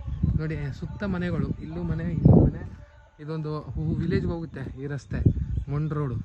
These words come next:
ಅಲ್ಲಿ ಹಿಂಭಾಗಕ್ಕೊಂದು ರಸ್ತೆ ಇದೆ ಐನೂರು ಮೀಟ್ರಲ್ಲಿ. ಅಲ್ಲಿ ಏನು ಮನೆಗಳು ಕಾಣ್ತಿದೆ, ಆ ಮನೆಗಳು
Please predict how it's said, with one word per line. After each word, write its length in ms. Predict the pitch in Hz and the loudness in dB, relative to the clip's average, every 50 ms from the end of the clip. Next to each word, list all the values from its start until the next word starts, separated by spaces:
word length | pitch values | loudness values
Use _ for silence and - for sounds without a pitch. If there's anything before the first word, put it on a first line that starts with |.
| - - - - - - - - - - - | -4 -4 -4 -4 -4 -6 -6 -10 -14 -16 -14
ಅಲ್ಲಿ 160 | 127 147 160 160 | -12 -10 -8 -6
ಹಿಂಭಾಗಕ್ಕೊಂದು 680 | 170 175 185 180 190 185 185 180 160 175 175 170 160 | -4 -4 -4 -2 -2 -4 -4 -6 -6 -6 -6 -4 -4
ರಸ್ತೆ 240 | 160 - - 156 156 | -4 -4 -2 -2 -2
ಇದೆ 140 | 143 143 139 | 0 0 0
ಐನೂರು 200 | 147 147 139 135 | 0 0 0 0
ಮೀಟ್ರಲ್ಲಿ. 360 | - - - - - - - - - 143 - - - - 143 | 0 -2 -2 -2 -2 -2 -2 -2 -2 -4 -4 -6 -8 -10 -10
ಅಲ್ಲಿ 140 | 139 143 | -8 -6
ಏನು 140 | 165 180 180 | -4 -4 -2
ಮನೆಗಳು 320 | 170 165 170 165 165 165 151 | -2 -2 -2 -2 -2 -4 -4
ಕಾಣ್ತಿದೆ, 480 | - 160 156 139 143 139 127 135 156 185 170 - - - - - - - - - - 139 | -4 -6 -6 -4 -4 -4 -4 -4 -4 -4 -6 -8 -10 -14 -16 -16 -16 -16 -16 -12 -10 -6
ಆ 40 | |
ಮನೆಗಳು 480 | 135 147 151 160 160 156 160 156 185 | -4 -4 -2 -2 -2 -2 -2 -2 -2